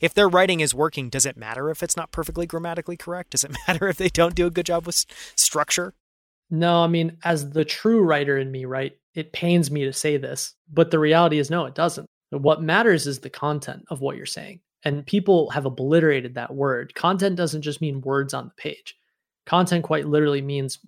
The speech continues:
Speaker 2: "What are you standing for?" what is the emotion? What are you actually giving someone? What are you saying? And if you have that,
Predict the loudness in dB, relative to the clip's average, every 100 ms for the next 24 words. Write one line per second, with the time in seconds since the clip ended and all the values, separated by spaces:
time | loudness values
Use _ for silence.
0 | -8 0 0 0 -4 -4 -2 -2 -2 -6
1 | -14 -16 _ _ _ _ 0 2 2 2
2 | 4 4 4 -2 -10 -4 2 2 2 0
3 | -2 -2 -2 -2 -4 -4 -6 -2 0 0
4 | -2 -2 -6 -10 -14 -6 -2 0 0 -2
5 | -2 -2 -2 -8 _ _ _ -2 0 0
6 | -2 -8 _ _ -6 -2 2 2 2 0
7 | 2 0 -2 -6